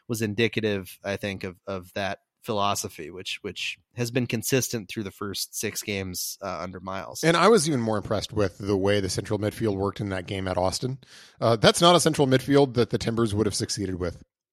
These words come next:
Speaker 2: in the past, uh, with, with Christian Paredes, uh, Santiago Moreno, and, uh, and Evander sort of in central midfield. That would have been overrun previously, and it wasn't against Austin. They, they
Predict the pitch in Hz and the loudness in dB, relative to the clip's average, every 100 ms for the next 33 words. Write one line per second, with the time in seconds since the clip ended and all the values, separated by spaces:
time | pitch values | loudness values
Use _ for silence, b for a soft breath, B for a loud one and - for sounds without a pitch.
0 | - 92 - 90 - - - 113 98 95 | -6 -6 -4 -6 -6 -10 -6 -2 0 0
1 | 101 104 98 110 107 95 - - 190 107 | 2 2 2 -2 -2 -2 -4 -8 -6 -4
2 | 101 104 101 95 - b b b b 101 | 0 2 4 2 -4 b b b b -4
3 | 95 92 98 - - 101 107 98 95 95 | -2 0 -2 -4 -2 0 2 0 0 0
4 | 98 98 92 92 - 98 92 92 92 - | 2 2 0 -2 -4 -4 -4 -6 -12 -8
5 | 104 92 90 92 - 110 95 92 - - | -4 -2 -2 -4 -6 -8 -8 -10 -10 -6
6 | 95 101 98 92 82 101 98 98 90 101 | -2 -2 -2 -4 -2 -4 -4 -6 -4 -4
7 | 104 98 92 107 95 127 151 151 143 135 | -4 -4 -4 -4 2 4 6 4 4 4
8 | 135 127 120 85 - _ _ _ _ _ | 4 4 2 -2 -8 _ _ _ _ _
9 | _ - 120 95 85 98 90 104 104 107 | _ -2 -2 0 -4 -6 -4 -4 -2 4
10 | 120 98 80 - - _ _ 127 107 92 | 4 4 -4 -14 -20 _ _ -6 -4 -4
11 | - 98 87 - 90 92 98 104 107 101 | -2 -2 -2 -4 -8 -4 -2 0 0 0